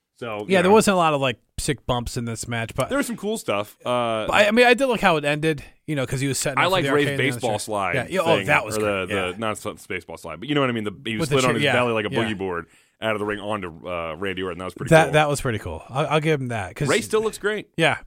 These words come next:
Speaker 1: Ray still looks great. I'm glad
Speaker 2: Yeah.
Speaker 1: that Orton cut his hair down 'cause he was starting to look
Speaker 2: <laughs>
Speaker 1: really weird for a while. He was, he was not quite as dumb looking as John Cena, but he was getting there.
Speaker 2: <laughs> I, I will say this,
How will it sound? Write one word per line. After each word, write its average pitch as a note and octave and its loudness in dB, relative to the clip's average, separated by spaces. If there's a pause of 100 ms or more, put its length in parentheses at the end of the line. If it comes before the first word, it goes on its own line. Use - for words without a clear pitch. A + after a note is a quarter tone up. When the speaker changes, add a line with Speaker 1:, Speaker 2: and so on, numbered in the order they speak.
Speaker 1:
Ray B2 -10
still C3 -10
looks C3+ -12
great. G#2 -6
I'm A#2 -8
glad B2+ 0
Speaker 2:
Yeah. A#2+ -8
Speaker 1:
that A2+ -6
Orton G#2+ -4
cut G#2 -4
his F2+ -8
hair F2 -6
down D2+ -10
'cause - -18
he E2+ -10
was D#2+ -10
starting F#2 -6
to F2 -10
look - -8
Speaker 2:
<laughs> - -8
Speaker 1:
really F#2 -6
weird D#2+ -12
for - -20
a - -14
while. G1+ -14 (200)
He B2 -4
was, A#2+ -4 (100)
he A#2+ -8
was B2 -6
not C#3+ -4
quite D3 -2
as D#3 -4
dumb D3+ -2
looking E3+ -4
as D#3 -8
John E3+ -4
Cena, F#3 -6
but A#2 -6
he A2 -4
was G2 -10
getting F2+ -8
there. G4+ 8
Speaker 2:
<laughs> E4 4 (600)
I, G#3+ 10
I G#3 10
will C#4+ 10
say A#3+ 6
this, F3+ 4